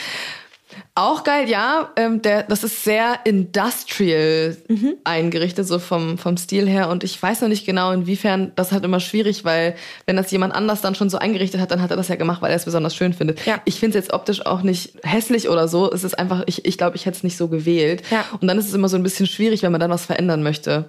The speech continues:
Speaker 2: Ja.
Speaker 1: Weißt du, dann ist so ein bisschen, kommt's, ich glaub, da kommt's richtig gut,
Speaker 2: Weil
Speaker 1: also
Speaker 2: sich das
Speaker 1: richtig
Speaker 2: eigene
Speaker 1: drauf an,
Speaker 2: ist,
Speaker 1: wie
Speaker 2: meinst
Speaker 1: gut man
Speaker 2: du?
Speaker 1: sich versteht.
Speaker 2: Ja.
Speaker 1: Ja, genau. Und das andere, da war die, äh, Maklerin total nett.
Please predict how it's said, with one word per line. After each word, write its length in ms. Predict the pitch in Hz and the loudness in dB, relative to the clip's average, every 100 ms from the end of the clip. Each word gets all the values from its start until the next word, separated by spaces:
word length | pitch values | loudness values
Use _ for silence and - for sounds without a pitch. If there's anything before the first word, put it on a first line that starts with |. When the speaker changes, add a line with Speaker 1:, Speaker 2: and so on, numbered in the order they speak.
| - | -2
Speaker 2:
Ja. 80 | |
Speaker 1:
Weißt 140 | 190 - | -2 -2
du, 40 | |
dann 160 | 165 165 | -2 -2
ist 140 | 170 | -2
so 60 | 175 | -2
ein 60 | 175 | -2
bisschen, 240 | 175 175 | 0 -2
kommt's, 300 | 180 180 175 - | 0 -2 -2 -4
ich 120 | 165 - | -4 -2
glaub, 140 | 175 | -2
da 80 | 175 | -2
kommt's 220 | 180 175 | -2 0
richtig 260 | 185 180 - | -2 -2 -4
gut, 140 | 175 | -4
Speaker 2:
Weil 120 | 202 233 | 0 0
Speaker 1:
also 60 | 254 | 2
Speaker 2:
sich 100 | - | 2
das 80 | 185 | 2
Speaker 1:
richtig 60 | 185 226 | 0 2
Speaker 2:
eigene 80 | 170 | 2
Speaker 1:
drauf 80 | 170 | 4
an, 60 | 185 | 4
Speaker 2:
ist, 60 | |
Speaker 1:
wie 40 | 190 | 4
Speaker 2:
meinst 160 | 180 | 4
Speaker 1:
gut 100 | 240 196 | 2 2
man 80 | |
Speaker 2:
du? 40 | 185 | 2
Speaker 1:
sich 160 | 185 | 2
versteht. 440 | - 175 - 175 175 | 0 -2 0 0 0
Speaker 2:
Ja. 140 | 202 - - - - | -2 -4 -10 -8 -2
Speaker 1:
Ja, 260 | 185 185 185 | 0 0 0
genau. 380 | 180 160 170 180 _ | 0 0 0 -4 _
Und 120 | 233 | 0
das 100 | 214 | 0
andere, 500 | 165 220 294 277 277 | 2 2 2 2 2
da 140 | 277 220 | 2 2
war 160 | 220 | 0
die, 280 | 214 208 208 - | 0 0 0 2
äh, 160 | 190 | 2
Maklerin 640 | 190 208 247 214 208 196 208 | 2 0 0 0 2 2 0
total 460 | 202 - 214 196 | -2 -2 0 2
nett. 280 | 202 202 269 | 2 2 -2